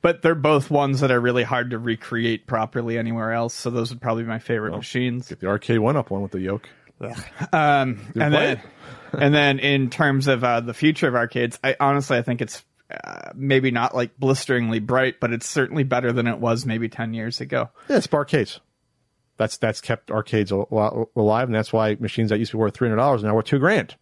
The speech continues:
Speaker 1: Yeah,
Speaker 2: From
Speaker 1: exactly.
Speaker 2: barcades, 'cause it, it, they're not making any more new Simpsons arcades out there. You know, see, there's, they're, they're stuck in some, some people's private collections in a warehouse somewhere, but they're not pumping them out, besides the Arcade One Up ones, but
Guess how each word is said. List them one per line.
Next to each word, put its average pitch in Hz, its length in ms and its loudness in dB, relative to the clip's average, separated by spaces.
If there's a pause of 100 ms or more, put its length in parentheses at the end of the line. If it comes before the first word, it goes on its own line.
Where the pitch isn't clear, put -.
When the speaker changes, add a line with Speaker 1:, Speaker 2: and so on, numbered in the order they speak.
(640)
Speaker 1:
Yeah, 139 120 0 (160)
Speaker 2:
From 120 160 0
Speaker 1:
exactly. 127 300 4
Speaker 2:
barcades, - 140 -2
'cause 110 160 -2
it, 104 120 -4
it, 107 240 -2 (300)
they're 117 100 0
not 151 140 2
making 151 260 2
any 147 100 4
more 139 300 4
new 143 180 6
Simpsons 175 460 0
arcades 151 480 4
out 117 180 0
there. 113 300 2 (560)
You 113 80 0
know, 110 240 -2
see, 104 400 -6 (180)
there's, 101 200 -8 (440)
they're, 110 160 -2 (220)
they're 117 80 -4
stuck - 260 -2
in 131 140 0
some, 135 240 -2
some 131 240 0
people's 127 380 -2
private 131 320 -2
collections 143 440 -2
in 104 120 -6
a 95 80 -6
warehouse 143 460 2
somewhere, 131 320 2
but 104 200 0 (480)
they're 107 100 -2
not 127 160 -4
pumping 143 280 -2
them 123 120 2
out, 113 260 0 (120)
besides 92 280 -2
the 95 60 0
Arcade 90 240 -2
One 90 140 -2
Up - 120 -6
ones, 85 220 -8
but - 160 -10